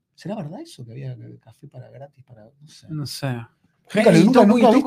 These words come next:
Speaker 2: cómo, y cómo?
Speaker 1: Pero, pero no,
Speaker 2: Mira,
Speaker 1: pero digámosle a la
Speaker 2: mira.
Speaker 1: gente,
Speaker 2: Soy de
Speaker 1: digámosle a tu-,
Speaker 2: Uruguay, me
Speaker 1: ah,
Speaker 2: saludan,
Speaker 1: Uruguay.
Speaker 2: Cristian Avalo.
Speaker 1: Qué
Speaker 2: Bes-,
Speaker 1: grande.
Speaker 2: besote.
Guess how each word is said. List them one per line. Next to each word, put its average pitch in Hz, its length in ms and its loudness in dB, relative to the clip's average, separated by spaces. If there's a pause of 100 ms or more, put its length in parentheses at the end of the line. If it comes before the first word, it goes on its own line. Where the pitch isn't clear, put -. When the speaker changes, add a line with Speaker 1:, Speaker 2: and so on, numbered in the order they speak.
(140)
Speaker 2:
cómo, 262 160 0
y 226 100 -6
cómo? 247 380 -4
Speaker 1:
Pero, 214 160 4
pero 202 140 2
no, 226 80 4
Speaker 2:
Mira, 185 100 2
Speaker 1:
pero 160 120 4
digámosle 226 260 4
a 214 60 4
la 180 40 0
Speaker 2:
mira. - 40 -12
Speaker 1:
gente, 220 200 -6
Speaker 2:
Soy - 60 -20
de - 100 -20
Speaker 1:
digámosle 180 300 2
a - 20 2
tu-, 165 60 0
Speaker 2:
Uruguay, 151 240 -2
me 139 80 -4
Speaker 1:
ah, 151 40 4
Speaker 2:
saludan, 160 260 4
Speaker 1:
Uruguay. 160 260 2
Speaker 2:
Cristian 190 560 0
Avalo. 180 760 0 (300)
Speaker 1:
Qué 185 100 -4
Speaker 2:
Bes-, 165 80 -2
Speaker 1:
grande. 147 460 2
Speaker 2:
besote. 160 680 -6